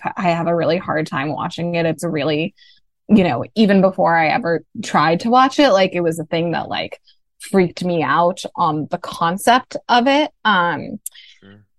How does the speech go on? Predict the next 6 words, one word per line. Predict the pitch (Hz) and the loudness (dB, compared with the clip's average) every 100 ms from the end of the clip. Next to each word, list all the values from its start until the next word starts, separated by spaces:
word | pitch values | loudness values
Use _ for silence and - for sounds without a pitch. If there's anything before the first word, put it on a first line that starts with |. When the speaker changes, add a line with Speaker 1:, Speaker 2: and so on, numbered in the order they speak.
| - | 2
Speaker 1:
I | 196 180 185 _ _ - - | 4 4 2 _ _ -20 -2
watched | 190 185 175 - 202 | 2 4 4 2 0
Morvern | 185 175 170 165 165 - _ _ - | 2 2 0 -2 -4 -8 _ _ -8
Callar, | 202 160 156 170 175 - _ | 0 2 4 4 2 0 _
um, | 196 170 156 151 139 - | -2 0 0 -2 -6 -6
and | 180 165 160 170 | -4 -2 -2 -4